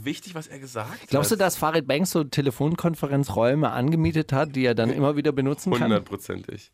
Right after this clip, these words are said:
Speaker 2: Ich hätte auch einen übrigens. Falls du mal eine Telefonkonferenz mit R D K brauchst, kann ich vermitteln. Also ich kann, äh, so einen, so einen, ähm, Telefonkonferenzraum zur Verfügung stellen, wenn du einen
Speaker 1: Okay,
Speaker 2: brauchst.
Speaker 1: pass auf. Er hat gesagt,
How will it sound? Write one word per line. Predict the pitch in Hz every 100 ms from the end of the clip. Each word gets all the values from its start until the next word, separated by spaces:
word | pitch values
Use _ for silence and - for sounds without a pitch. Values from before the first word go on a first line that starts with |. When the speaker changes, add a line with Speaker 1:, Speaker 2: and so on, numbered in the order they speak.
| _
Speaker 2:
Ich | - 143
hätte | 214 220
auch | 202 226
einen | 151 117
übrigens. | 117 104 107 101
Falls | 117 127 -
du | 165
mal | 175
eine | 165 165
Telefonkonferenz | 147 135 135 165 143 139 - 127 113
mit | 120 110
R | 120
D | 123
K | 117 113 160
brauchst, | 151 139 170 170 -
kann | - 120 143
ich | 151 143 -
vermitteln. | 131 123 104 87 87 82
Also | 110 123
ich | 117
kann, | 131 139 139 139
äh, | 120 117
so | 104 113
einen, | 117 117 113
so | 113
einen, | 113 113 113 110
ähm, | 107 110 107 110 110
Telefonkonferenzraum | 110 107 127 127 113 101 95 107 - 107 110 113
zur | 110
Verfügung | - 107 - 123 113 92
stellen, | - 82
wenn | 85 87
du |
einen | 87 92
Speaker 1:
Okay, | 90
Speaker 2:
brauchst. | 87
Speaker 1:
pass | 107 110
auf. | 104 104
Er | 101
hat | 117 -
gesagt, | 104 104 104 101 113 -